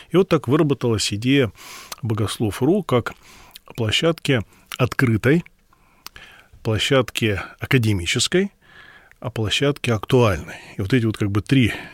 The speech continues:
основных, э, понятия стали нашим своего рода лозунгом.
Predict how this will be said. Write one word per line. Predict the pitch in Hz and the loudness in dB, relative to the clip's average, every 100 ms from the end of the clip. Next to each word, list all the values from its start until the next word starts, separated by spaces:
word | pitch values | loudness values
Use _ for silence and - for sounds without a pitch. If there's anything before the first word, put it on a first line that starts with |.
| - | -12
основных, | - - 110 110 98 - - - | -10 -4 -2 0 -2 -4 -10 -14
э, | - 101 92 - - _ - - - - - _ | -14 -12 -12 -16 -20 _ -20 -20 -20 -20 -20 _
понятия | - 98 120 165 190 196 185 - - - | -2 2 2 2 2 4 2 -2 -10 -14
стали | - - - 131 143 | -10 -6 2 4 4
нашим | 107 117 113 131 110 - - - | 2 0 0 -2 -4 -6 -18 -18
своего | - 98 113 127 | -6 0 2 2
рода | 113 107 | 2 4
лозунгом. | 123 120 95 82 78 | 4 4 2 -4 -12